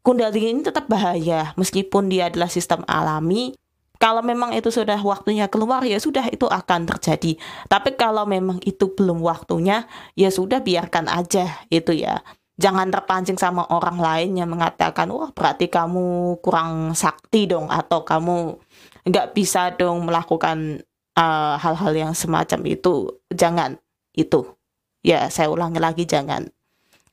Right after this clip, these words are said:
Jadi supaya kita sadar diri bahwa setiap orang berbeda. Itu ya, kawan tas dimensi. Daripada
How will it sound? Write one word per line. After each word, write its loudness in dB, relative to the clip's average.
Jadi 2
supaya 0
kita 2
sadar 0
diri 0
bahwa 0
setiap 2
orang 0
berbeda. 0
Itu 0
ya, 0
kawan -2
tas -2
dimensi. -4
Daripada 0